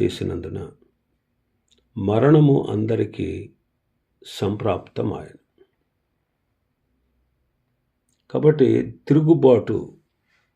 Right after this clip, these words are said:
మొట్టమొదటి మానవుడైనటువంటి ఆదాం దేవుని మీద తిరుగుబాటు చేశాడు. దేవుడు వద్దన్న పని చేయడమే తిరుగుబాటు.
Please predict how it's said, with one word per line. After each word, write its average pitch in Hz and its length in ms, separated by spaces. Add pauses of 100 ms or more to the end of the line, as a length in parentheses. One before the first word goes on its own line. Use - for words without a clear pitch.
(1120)
మొట్టమొదటి 135 720
మానవుడైనటువంటి 107 920
ఆదాం 95 460 (2500)
దేవుని 131 400
మీద 104 340 (460)
తిరుగుబాటు 127 640
చేశాడు. - 420 (2000)
దేవుడు 135 440
వద్దన్న 139 420
పని 139 260
చేయడమే 139 440
తిరుగుబాటు. 113 640